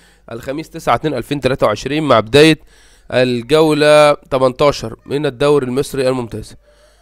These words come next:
متابعين الكرام، اليوم الاتحاد السكندري فاز على أسوان اتنين صفر، أحرز دفاع الاتحاد إبراهيم حسن في الدقيقة واحد وخمسين ومبلولو في الدقيقة تلاتة وستين. متابعين الكرام،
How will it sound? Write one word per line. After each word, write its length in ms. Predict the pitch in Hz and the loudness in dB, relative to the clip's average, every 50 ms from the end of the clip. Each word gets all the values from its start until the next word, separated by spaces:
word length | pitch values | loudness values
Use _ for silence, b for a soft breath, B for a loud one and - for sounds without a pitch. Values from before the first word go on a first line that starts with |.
| _ _ _ _ | _ _ _ _
متابعين 240 | - 120 127 139 151 | -2 0 2 2 2
الكرام، 500 | 143 - 135 131 139 151 165 170 160 - | 0 0 2 4 4 4 4 2 -2 -4
اليوم 300 | 120 120 135 156 165 160 | -2 0 0 0 0 0
الاتحاد 280 | 147 - 139 127 151 | -2 -4 -4 -8 -8
السكندري 440 | - - - 131 120 120 143 143 143 | -10 -10 -8 -8 -6 -2 -2 -2 -2
فاز 180 | 135 147 139 147 | -2 0 2 2
على 160 | 139 127 120 | 2 2 2
أسوان 260 | 117 - 139 143 147 | -2 -2 -2 -2 -2
اتنين 240 | 143 135 - 147 143 | -2 -2 -2 -4 -4
صفر، 300 | - - 156 - - 131 | -2 -4 -4 -4 -4 -6
أحرز 200 | 131 135 127 113 | -4 -4 -6 -6
دفاع 220 | 117 110 127 143 | -4 -2 0 0
الاتحاد 460 | 139 131 - - - 135 156 170 160 - b b b b b b b b b | 0 0 -2 -4 0 2 2 2 2 0 b b b b b b b b b
إبراهيم 300 | 123 139 143 151 160 151 | -8 -4 -2 0 0 0
حسن 280 | 151 165 165 - 170 147 | 0 -2 0 2 2 0
في 80 | - | 0
الدقيقة 180 | 127 123 147 151 | 2 4 6 6
واحد 160 | 135 143 127 | 6 6 4
وخمسين 460 | 123 123 127 120 120 - - 151 160 | 2 2 2 -2 -2 -2 -8 -6 -4
ومبلولو 480 | 160 147 131 127 117 127 135 151 151 147 | -2 0 0 0 0 0 0 0 0 0
في 60 | - | -2
الدقيقة 220 | - 123 147 143 | -2 -2 0 0
تلاتة 300 | - 127 131 139 - 151 | 0 0 -2 0 0 0
وستين. 500 | 139 131 123 - 123 - - 104 104 - - _ _ _ _ _ _ _ _ _ _ _ _ _ _ _ _ _ _ _ - | 0 0 -2 -4 -10 -12 -12 -12 -12 -14 -16 _ _ _ _ _ _ _ _ _ _ _ _ _ _ _ _ _ _ _ -10
متابعين 300 | 131 - 147 156 165 170 | -4 0 4 4 4 4
الكرام، 520 | 165 - 165 156 165 180 185 190 185 - | 2 2 4 4 6 6 4 2 -2 -6